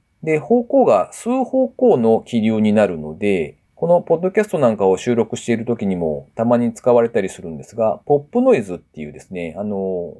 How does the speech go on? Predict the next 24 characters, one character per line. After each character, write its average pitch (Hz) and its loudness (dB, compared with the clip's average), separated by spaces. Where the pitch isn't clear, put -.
ラ 175 0
ジ 220 -2
オ 147 4
の 104 0
収 113 -6
録 110 -4
シ 127 -4
ー 107 0
ン 95 -4
と 95 -4
か 80 -2
で 82 -2
よ 92 -2
く 82 -12
出 104 -2
て 98 -6
る 78 -12
と 82 -6
思 76 -8
う - -12
ん - -14
で 69 -12
す - -20
が、 73 -6